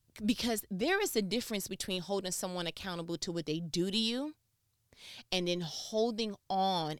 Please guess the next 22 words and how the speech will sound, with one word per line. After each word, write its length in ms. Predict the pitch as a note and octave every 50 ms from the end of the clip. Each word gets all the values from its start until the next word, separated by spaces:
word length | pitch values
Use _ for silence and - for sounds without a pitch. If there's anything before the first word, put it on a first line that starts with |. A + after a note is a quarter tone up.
| _ -
and 240 | F3 E3 D#3+ - -
counting 640 | - - - - G#3 A3 G#3+ G#3+ G#3 F#3+ F3 E3+ -
the 100 | E3 D3+
pain 640 | _ - - - G3 F#3+ F#3 F3 D#3+ D#3 D3 D3 C#3+
that 160 | C#3+ D3+ D3+
someone 520 | - - - E3 D#3+ D#3 D3+ D3+ D#3+ D#3+ D3
does 340 | D3+ D3 D3 C#3+ - - -
to 160 | - - - D3+
you. 340 | C#3+ C3 B2 G#2 G2+ D3+ - - - - - - _ - G3
That 340 | D#3+ D3 F3 F3 G#3+ C#4 D#4+
is 200 | D#4+ - - -
two 320 | - - - A#3+ A3 A3
different 420 | G3 F#3+ G3 - - - F3 E3 - -
outcomes. 840 | D3+ D3 C3 - - - - C#3 C#3 - - - - - - - _ _ _ _ _ _ _ _ _ - - - - B3 -
And 120 | F#3+ F3+
so 160 | - - F3+
when 240 | E3 D#3+ F3 E3+ G3
I 180 | A#3 C#4 D#4+ E4+ D#4
realized, 680 | D4 D4+ D#4 D#4 C4+ A3 F#3+ E3 D#3 D#3 D#3 D3+ - - - _ -
"You 120 | - A3 A3
know 220 | A#3+ B3+ B3+ B3+
what? 300 | B3+ B3+ C4 C#4 C#4